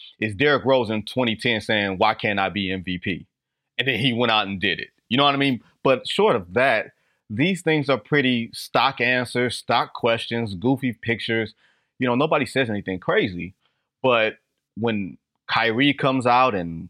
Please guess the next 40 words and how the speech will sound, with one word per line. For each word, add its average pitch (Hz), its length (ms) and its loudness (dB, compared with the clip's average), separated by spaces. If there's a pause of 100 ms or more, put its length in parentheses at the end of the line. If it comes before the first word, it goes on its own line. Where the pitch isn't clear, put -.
(120)
you 107 120 -4
know, 82 260 -2 (120)
all 131 240 2
of 117 60 0
that, 98 300 0 (200)
then 87 140 -2
Bradley 139 440 2
Beal, 110 540 0 (200)
then 90 140 0
Andrew 160 420 2
Wiggins, 104 460 0
and 104 100 0
of 98 80 -6
course 143 240 0
we 117 120 2
all 110 160 4
know 110 160 2
about, 101 360 2 (320)
you 113 80 -2
know, 101 140 2
Jonathan 117 460 0
Isaac 107 440 0
and 95 120 -4
his 101 160 -2
unfortunate, 101 680 -2 (520)
uh, 85 640 2 (480)
beliefs. 92 580 -6
I 85 120 -2
hate 95 220 -4
to, 95 60 -16
s-, - 140 -20
you 107 120 -6
know, 80 220 -6
to - 80 -20
put 90 180 -2
it 85 40 -2
like 82 300 -2
that. 87 320 -2
You 104 100 -6
know, 92 140 2